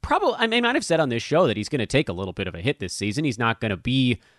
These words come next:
what he was in Orlando when he was sort of unchallenged as that main guy, but it's also wor-, also worth noting that he was number four by totals last year in nine category leagues. So even a drop off,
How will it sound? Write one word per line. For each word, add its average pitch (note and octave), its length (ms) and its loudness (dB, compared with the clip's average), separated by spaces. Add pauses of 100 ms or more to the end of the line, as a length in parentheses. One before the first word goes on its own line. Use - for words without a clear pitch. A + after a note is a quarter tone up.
(160)
what B2 200 2
he A#2+ 100 0
was A#2 320 0
in A2 140 -4
Orlando A2+ 960 2
when A2 500 -2
he A#2+ 100 -6
was A#2 120 -2
sort A#2+ 140 0
of G2+ 160 -4
unchallenged B2 840 -2
as G2 200 0
that F#2+ 180 0
main G2+ 240 -2
guy, D3+ 320 6 (420)
but G3 120 4
it's A3 80 4
also G#3 180 8
wor-, C3 260 0
also F3+ 240 6
worth B2 200 0
noting G3 360 6 (440)
that D#3+ 160 4
he G3+ 160 0
was G3+ 160 2
number D#3 240 2
four C#3 960 4
by C3 160 4
totals C#3+ 560 4
last G2+ 340 2
year F2+ 180 -4
in G#2+ 200 -4
nine G#2+ 240 0
category G2 440 0
leagues. F#2+ 220 -4
So B2+ 140 0
even F3+ 280 2
a B2+ 80 2
drop B2+ 460 2
off, F#2+ 380 2